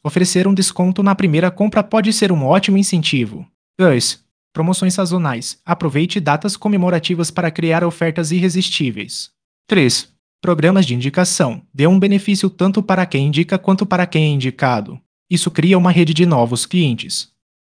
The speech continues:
Essas promoções não apenas atraem novos consumidores, mas também fazem com que eles voltem. Como criar um programa de fidelidade eficaz para o seu comércio local? Um programa de fidelidade pode ser a chave para manter seus clientes satisfeitos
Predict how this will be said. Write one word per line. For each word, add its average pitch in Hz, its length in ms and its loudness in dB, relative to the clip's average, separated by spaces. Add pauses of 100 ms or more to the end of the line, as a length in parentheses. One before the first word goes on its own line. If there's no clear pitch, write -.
Essas 196 260 0
promoções 190 540 0
não 190 120 2
apenas 185 380 0
atraem 175 380 2
novos 156 360 0
consumidores, 147 880 -2
mas 151 200 0
também 175 360 2
fazem 196 260 0
com 185 120 -4
que 180 100 -2
eles 196 180 -2
voltem. 113 540 -4 (340)
Como 202 180 -2
criar 190 320 0
um 165 80 -2
programa 190 460 0
de 190 80 -2
fidelidade 170 640 -2
eficaz 156 420 -4
para 165 200 -4
o - 20 -4
seu 180 180 -4
comércio 147 540 -4
local? 170 380 0
Um 180 100 0
programa 185 400 0
de 196 100 -2
fidelidade 170 680 -2
pode 190 340 -4
ser 180 200 -4
a 185 60 2
chave 165 400 -2
para 175 180 -4
manter 151 320 -2
seus 135 200 -8
clientes 175 420 -4
satisfeitos 175 880 -4